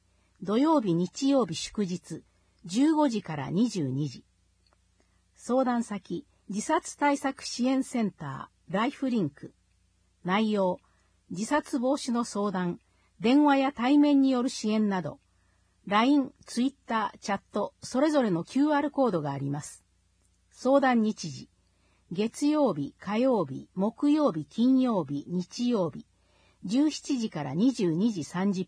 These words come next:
分。水曜日、十一時から十六時三十分。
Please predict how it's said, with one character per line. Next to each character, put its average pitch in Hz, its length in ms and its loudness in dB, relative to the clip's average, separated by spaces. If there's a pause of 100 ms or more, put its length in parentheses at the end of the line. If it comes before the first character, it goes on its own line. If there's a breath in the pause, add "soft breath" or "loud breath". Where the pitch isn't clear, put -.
(120)
分。 131 200 -10 (800)
水 285 420 2
曜 240 220 4
日、 135 200 -10 (200)
十 277 320 2
一 294 220 -2
時 233 100 -2
か 147 140 -6
ら 139 140 -8
十 240 240 2
六 285 240 -2
時 220 120 -4
三 185 260 -2
十 175 140 -4 (140)
分。 135 220 -12